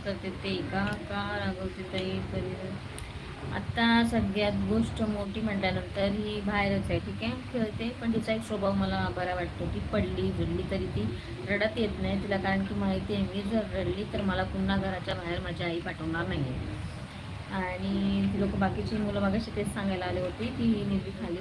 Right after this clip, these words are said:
पडले म्हणून. तर तिला म्हटलं, "तू जाऊ नको, गप्पणी घरात बस." तर नाही, बाया गेलीच. ठीक आहे, आता परत त्यांचंच सांगायला आले मला की, "बघ ना, माझ्यावरती हसतात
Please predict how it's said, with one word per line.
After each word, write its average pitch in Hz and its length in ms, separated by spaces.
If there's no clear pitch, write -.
पडले 226 280
म्हणून. 156 300
तर 196 120
तिला 214 160
म्हटलं, 202 320
"तू 220 60
जाऊ 254 220
नको, 196 240
गप्पणी 196 440
घरात 214 260
बस." 175 240
तर 214 60
नाही, 202 260
बाया 175 260
गेलीच. 175 340
ठीक 233 140
आहे, - 20
आता 214 220
परत 208 340
त्यांचंच 202 420
सांगायला 175 380
आले 165 180
मला 170 260
की, 214 180
"बघ 202 160
ना, 196 160
माझ्यावरती 185 480
हसतात 190 380